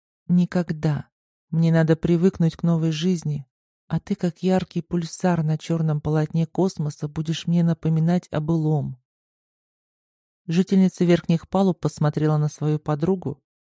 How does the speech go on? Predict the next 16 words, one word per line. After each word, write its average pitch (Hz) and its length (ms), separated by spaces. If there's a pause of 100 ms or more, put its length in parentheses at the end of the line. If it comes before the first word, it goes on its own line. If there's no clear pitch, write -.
(300)
и 165 120
внутри 170 360
у 220 40
неё 185 240
словно 196 380
что-то 170 340
оборвалось. 156 720 (460)
Слова 165 420
Люмин 160 360
отдались 143 640
в 139 60
ней, 165 200
как - 260
ножом 147 360
по 165 220
сердцу. - 580